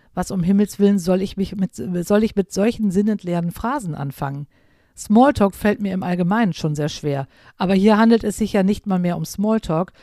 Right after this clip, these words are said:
sondern um Non-Talk. Andere Männer versuchen es auf die vermeintlich romantische Art. „Hallo, mein Engel. Wenn ich dein liebliches Gesicht sehe,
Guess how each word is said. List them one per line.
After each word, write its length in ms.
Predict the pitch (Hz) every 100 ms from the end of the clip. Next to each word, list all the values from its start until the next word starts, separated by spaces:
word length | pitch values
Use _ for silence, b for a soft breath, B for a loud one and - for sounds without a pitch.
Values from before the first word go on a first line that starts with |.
| b
sondern 280 | - 180 165
um 120 | 160
Non-Talk. 640 | 151 208 220 - 143 - - _ b b b b b b b
Andere 340 | 262 311 294
Männer 260 | 247 240 240
versuchen 540 | - 214 202 226 220
es 160 | 196 190
auf 240 | 180 185
die 220 | - 190
vermeintlich 580 | - 185 175 175 185 190
romantische 640 | 185 165 156 156 156 127 113
Art. 300 | 123 - - b b b b b
„Hallo, 380 | 185 175 202 247
mein 220 | 214 156
Engel. 380 | 151 139 131 - _ B B B
Wenn 160 | - 202
ich 160 | 208
dein 200 | - 190
liebliches 580 | 190 247 - 233 - -
Gesicht 440 | - 180 233 -
sehe, 340 | - 160 160